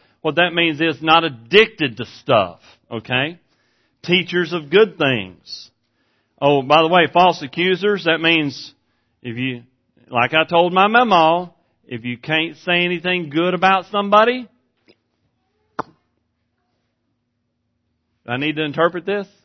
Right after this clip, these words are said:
If you can't say anything good about somebody, close your mouth. All right?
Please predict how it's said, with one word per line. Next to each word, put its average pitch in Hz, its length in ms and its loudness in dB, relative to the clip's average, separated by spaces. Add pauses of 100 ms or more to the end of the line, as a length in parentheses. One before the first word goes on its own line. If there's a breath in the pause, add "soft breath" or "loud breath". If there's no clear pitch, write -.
(260)
If - 80 -12 (1800)
you - 60 -20
can't 139 220 -8
say 160 80 -6
anything 170 300 -4
good 180 120 0
about 185 220 2
somebody, 190 520 -2 (260)
close 131 420 -2
your 190 80 -4
mouth. 208 300 0 (640)
All 110 80 -8
right? 170 280 0